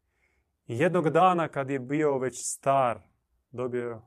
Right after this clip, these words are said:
sjedu kosu, izblijedile su mu oči od suza koji je isplakao na kante. Redovno izašao je van sela i vidio je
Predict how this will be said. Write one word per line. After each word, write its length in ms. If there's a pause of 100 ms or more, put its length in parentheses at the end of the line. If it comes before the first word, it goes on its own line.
sjedu 420
kosu, 680
izblijedile 760
su 200
mu 240
oči 280
od 160 (120)
suza 560 (180)
koji 260
je 80
isplakao 720 (420)
na 180
kante. 420 (2000)
Redovno 560
izašao 580
je 320 (800)
van 220
sela 520 (840)
i 140 (200)
vidio 600
je 440